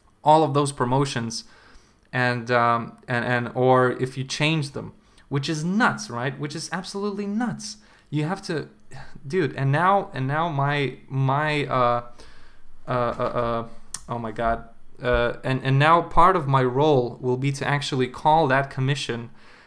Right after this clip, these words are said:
and try to ask them if, if, if, if whatever I just wrote, uh, adheres to their rules or not.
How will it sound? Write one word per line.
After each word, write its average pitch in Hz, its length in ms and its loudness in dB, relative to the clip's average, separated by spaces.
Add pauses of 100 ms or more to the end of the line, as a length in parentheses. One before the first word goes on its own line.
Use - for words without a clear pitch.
(120)
and 131 140 -2
try 143 280 -2
to 135 220 0
ask 147 420 -2
them 120 280 -6 (420)
if, - 420 -2
if, 131 300 -2
if, 127 320 -2
if 127 320 -2 (140)
whatever 139 500 2
I 127 100 2
just 123 340 -6
wrote, 135 520 0 (920)
uh, 127 280 2
adheres 139 760 2
to 123 220 -6
their 127 260 4
rules 143 680 0 (680)
or 131 200 4
not. 131 520 2